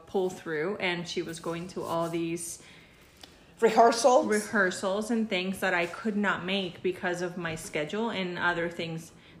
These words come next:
Speaker 1: that, um, just start,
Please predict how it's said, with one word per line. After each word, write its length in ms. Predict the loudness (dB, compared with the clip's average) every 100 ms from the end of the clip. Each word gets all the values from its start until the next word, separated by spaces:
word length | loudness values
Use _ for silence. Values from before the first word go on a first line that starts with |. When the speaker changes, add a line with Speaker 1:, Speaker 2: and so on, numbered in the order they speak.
| -2
Speaker 1:
that, 340 | 2 4 2 -4 -14 -10
um, 460 | -8 -6 -8 -10 -14 -10
just 300 | -4 -4 -6 -14 -16 -16 -18 -16
start, 420 | -8 -2 -2 -4